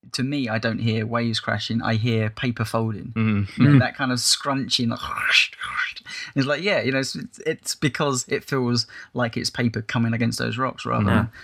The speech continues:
Speaker 1: you know, waves. And, but they pull it off in, in both respects to that.
Speaker 3: It's, it's only now that you mention it that it's actually stood out to me. Yeah, all the sound effects
Speaker 2: Mm-hmm.
Speaker 3: were paper, like, you know,
Speaker 1: <laughs> Yeah.
Speaker 3: it's like, how, how the hell, you know? <laughs>
Speaker 2: Mm-hmm.
Speaker 3: It's just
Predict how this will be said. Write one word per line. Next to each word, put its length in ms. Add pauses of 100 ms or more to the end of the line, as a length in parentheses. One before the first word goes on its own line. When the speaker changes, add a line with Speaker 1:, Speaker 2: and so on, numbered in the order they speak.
(140)
Speaker 1:
you 80
know, 80
waves. 340
And, 240 (120)
but 100
they 100
pull 160
it 80
off 300
in, 260
in 160
both 280
respects 380
to 100
that. 180 (140)
Speaker 3:
It's, 220
it's 280
only 220
now 260
that 140
you 120
mention 440
it 160
that 120
it's 140
actually 280
stood 220
out 140
to 100
me. 60
Yeah, 360
all 120
the 100
sound 340
effects 280
Speaker 2:
Mm-hmm. 80
Speaker 3:
were 40 (320)
paper, 280
like, 240
you 160
know, 60
Speaker 1:
<laughs> 60
Yeah. 120
Speaker 3:
it's 160
like, 180 (420)
how, 460
how 260
the 100
hell, 460
you 120
know? 80
<laughs> 200
Speaker 2:
Mm-hmm. 200
Speaker 3:
It's 180
just 220